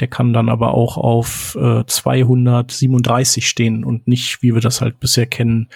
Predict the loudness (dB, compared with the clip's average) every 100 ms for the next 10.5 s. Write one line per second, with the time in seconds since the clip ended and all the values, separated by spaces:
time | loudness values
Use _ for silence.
0 | -20 -16 -2 0 2 -2 -4 -8 -2 0
1 | 0 -2 -6 -4 -2 0 0 2 2 2
2 | 0 0 2 2 0 -2 -8 -20 -20 -20
3 | -20 -20 -20 _ _ -2 -2 0 0 0
4 | -2 -10 -10 -4 -2 0 -2 -4 _ _
5 | _ -4 -2 -2 -4 -4 -2 0 -2 -2
6 | 0 0 0 0 2 2 0 -2 -6 -4
7 | -2 -2 -2 -6 -10 -10 -6 -4 -4 -6
8 | -12 -12 -10 -12 _ _ -20 -20 -6 0
9 | 0 0 -4 -10 -2 -2 -2 -2 -4 0
10 | -2 -2 -4 -2 -4